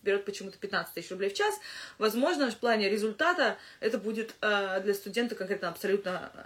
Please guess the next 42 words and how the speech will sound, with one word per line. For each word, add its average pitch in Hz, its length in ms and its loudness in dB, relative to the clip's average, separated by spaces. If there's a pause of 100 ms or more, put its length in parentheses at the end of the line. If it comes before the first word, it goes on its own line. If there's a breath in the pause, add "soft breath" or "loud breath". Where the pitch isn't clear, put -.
одинаково. 180 520 -4
Коллеги, 240 200 2
с - 40 -10
которыми 233 280 2
я 220 120 6
работаю, 254 340 4
обычно 240 340 0
хотят 233 480 2
какую-то 226 840 2 (160)
логическую 208 1000 6
цепочку 220 580 6
под 190 160 0
это 185 120 -10
дело 190 240 4
подвести, 185 460 -2
сказать: 202 300 4
«И 233 60 -4
вот 208 260 6
поэтому 240 640 4
мой 240 220 6
урок 254 160 6
стоит 220 280 2
вот 196 100 0
столько». - 360 0 (180)
Нет, 214 200 0 (360)
цепочку 208 420 2
убираем, 349 300 6
вот, 202 220 6
мой 285 180 6
урок 269 180 10
стоит 214 240 2
вот 185 100 -2
столько-то. - 440 0
Всё. - 280 2 (640 loud breath)
А, 208 520 6
ничего 269 380 4
не 220 100 2
говорит 202 200 2
о 196 40 0
качестве 185 320 2
вашей 190 200 2
работы, 392 560 4